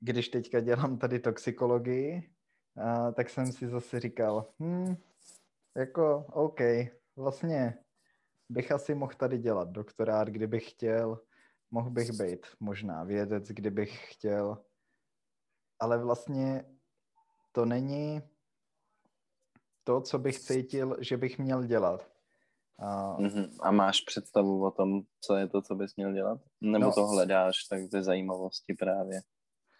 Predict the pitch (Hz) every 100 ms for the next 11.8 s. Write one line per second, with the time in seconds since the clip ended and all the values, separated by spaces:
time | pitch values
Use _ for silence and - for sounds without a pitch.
0 | _ 143 156 123 120 120 117 117 127 131
1 | 143 139 151 143 120 120 - 131 - 135
2 | 135 139 143 139 127 110 - - - -
3 | _ 123 - 123 123 123 127 127 120 131
4 | 135 123 123 143 123 123 117 107 104 104
5 | 98 104 127 _ _ _ _ _ _ 110
6 | 127 143 127 120 131 123 127 127 123 120
7 | 127 123 123 123 123 123 127 - 117 113
8 | 113 107 85 110 117 110 - 113 117 117
9 | 117 113 113 - 117 113 113 127 117 117
10 | 113 113 - 117 113 113 113 110 - 110
11 | 117 110 113 113 113 107 113